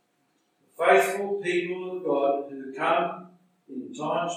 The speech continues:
past and who still come in the present to worship God and share fellowship with Him. It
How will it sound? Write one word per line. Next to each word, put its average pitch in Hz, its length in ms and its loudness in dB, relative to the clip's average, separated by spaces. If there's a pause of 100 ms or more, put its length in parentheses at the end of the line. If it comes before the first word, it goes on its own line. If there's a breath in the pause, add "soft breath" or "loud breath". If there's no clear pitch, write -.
past 156 500 0
and 127 200 -8
who 127 100 0
still 196 460 2
come 180 200 -4
in 170 120 -8
the 160 120 -6
present - 400 -6 (920)
to - 120 -20
worship - 500 2
God - 420 -2 (420)
and 127 100 -14
share 147 440 2
fellowship 151 560 -2
with 131 180 -8
Him. 131 260 -10 (2000)
It 370 100 0